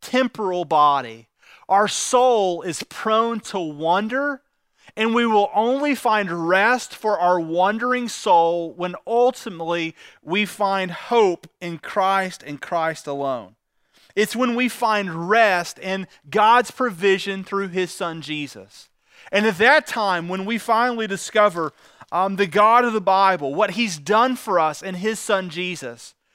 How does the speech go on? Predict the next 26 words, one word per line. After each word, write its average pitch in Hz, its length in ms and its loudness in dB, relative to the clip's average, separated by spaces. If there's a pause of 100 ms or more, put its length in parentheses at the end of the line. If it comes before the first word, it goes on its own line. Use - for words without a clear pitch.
(220)
when 220 180 0
we 233 100 2
don't 269 200 4
have 240 220 2
to 190 220 2 (320)
wonder 208 720 2
anymore, 202 840 -4
but 180 180 -2
when 208 160 -2
we 208 120 -2
finally 254 520 0
come 233 320 -2
to 233 80 -2
rest 196 520 0
on 190 180 -4
the 185 100 -4
rock 175 760 0
of 170 140 -4
our 185 200 0
salvation, 156 880 -2
Jesus, 180 640 -8
what 190 200 0
he's 202 220 -6
done 196 320 0
for 135 200 -8
us, 117 380 -8